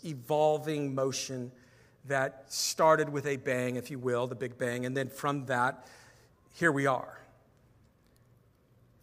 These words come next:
Sadly, that's taught as a scientific fact, that something has been observable and repeatable and testable. Thus, it's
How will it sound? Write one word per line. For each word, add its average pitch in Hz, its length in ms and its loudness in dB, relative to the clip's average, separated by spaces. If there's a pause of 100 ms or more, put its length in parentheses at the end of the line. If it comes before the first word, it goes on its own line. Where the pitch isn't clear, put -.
(1300)
Sadly, 254 400 6
that's 175 220 2
taught 214 240 -2
as 135 120 -4
a 131 60 -4
scientific 156 580 -6
fact, - 640 -12 (920)
that 135 140 -2
something 180 300 2
has 131 100 -2
been 139 160 0
observable 165 840 -4 (380)
and 139 160 -4
repeatable 170 720 -4 (460)
and 135 160 -6
testable. - 560 -4 (240)
Thus, 196 240 2
it's - 220 0